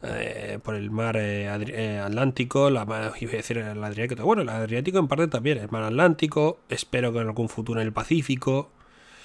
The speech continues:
y tal, pues lo que nos conviene es una flota, eh, poderosa, que no esté, que sea diversificada y que no esté, eh, focalizada.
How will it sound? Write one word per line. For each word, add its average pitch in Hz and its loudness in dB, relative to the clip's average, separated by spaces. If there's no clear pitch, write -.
y 139 2
tal, 147 4
pues 131 0
lo 120 2
que - -2
nos 113 -2
conviene 113 0
es - -2
una 143 2
flota, 123 -2
eh, 110 -2
poderosa, 117 0
que 110 -6
no 110 -6
esté, 113 -6
que - -10
sea - -4
diversificada 113 -2
y 127 0
que 131 0
no 120 0
esté, 113 -4
eh, 123 -18
focalizada. 113 0